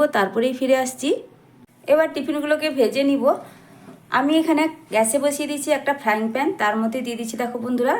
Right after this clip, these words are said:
রান্নার রিফাইন্ড অয়েল। আর এই টিফিনগুলো ভাজার জন্য খুব বেশি তেলেরও প্রয়োজন হয় না, একদম কম তেলেই কিন্তু টিফিনগুলো ভাজা হয়ে যাবে। তো দেখো এই পরিমাণ তেল দিয়েছি, এতেই কিন্তু সব টিফিনগুলো ভাজা হয়ে যাবে। তেলটাকে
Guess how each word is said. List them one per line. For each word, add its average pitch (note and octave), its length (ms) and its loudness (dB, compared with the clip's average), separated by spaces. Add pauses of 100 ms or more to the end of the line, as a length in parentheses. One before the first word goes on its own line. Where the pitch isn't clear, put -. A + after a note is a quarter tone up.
(120)
রান্নার G#3+ 440 0
রিফাইন্ড G3+ 420 2
অয়েল। F#3 160 -2 (340)
আর A#3 80 4 (180)
এই C#4+ 60 0 (100)
টিফিনগুলো C4+ 520 0 (160)
ভাজার G#3 440 -2
জন্য C4+ 200 0 (200)
খুব B3+ 140 -8 (100)
বেশি C4+ 200 -4 (120)
তেলেরও A#3 360 2 (120)
প্রয়োজন A3+ 360 0 (100)
হয় G#3 200 2
না, C#4+ 60 -2 (340)
একদম G#3 240 -4 (160)
কম A3 160 2 (120)
তেলেই G#3+ 300 -2
কিন্তু A3+ 160 -6 (100)
টিফিনগুলো G#3 380 -4 (120)
ভাজা F3+ 280 0
হয়ে F3+ 160 -2
যাবে। F#3 160 -2 (320)
তো B3+ 120 -6
দেখো C4+ 160 2 (160)
এই C4 60 -2 (100)
পরিমাণ C4+ 300 2 (100)
তেল B3 200 -2
দিয়েছি, B3+ 280 -4
এতেই A3+ 240 -2
কিন্তু A3+ 160 -2 (120)
সব C4+ 260 -2
টিফিনগুলো A3 420 -2 (140)
ভাজা F#3+ 240 0
হয়ে F#3 160 0
যাবে। F3+ 180 -2 (580)
তেলটাকে C#4 360 2